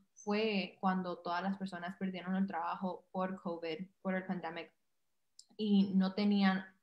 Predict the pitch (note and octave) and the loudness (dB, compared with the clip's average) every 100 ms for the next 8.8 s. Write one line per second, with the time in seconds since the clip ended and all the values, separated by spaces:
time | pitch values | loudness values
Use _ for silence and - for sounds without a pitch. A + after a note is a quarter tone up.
0 | _ _ F#3+ G3 F#3+ F3+ - E3 - _ | _ _ 0 0 2 0 0 -8 -10 _
1 | _ - G3 F#3 F3 E3+ E3 D#3+ - F#3+ | _ -2 0 0 -2 -4 -4 -4 0 4
2 | G#3 F#3+ - - _ _ G#3 G3+ G3 G3+ | 4 2 -6 -20 _ _ -2 2 4 2
3 | G#3 - G3 F#3 F#3+ F3+ F#3 G3 F#3+ G3+ | -4 0 2 4 2 0 -2 0 2 2
4 | A3+ G3 F#3 F#3 F3+ F3+ E3 - _ _ | 2 0 0 -2 -2 -4 -8 -14 _ _
5 | F#3 F#3 F#3+ F#3 F#3+ G3 F#3+ G3 - F3 | -4 -2 -2 0 2 2 0 -6 -6 -8
6 | F3+ F3+ F3 F3 F3 - - E3+ E3+ E3 | -6 -8 -8 -8 -8 -12 -14 -14 -10 -12
7 | - A3 A#3 A3 - _ _ _ G3+ G3+ | 0 4 4 2 -4 _ _ _ 0 2
8 | G#3 G3+ G3 E3+ F3 F#3+ G3 - | 2 0 -4 -8 -4 -4 -6 -10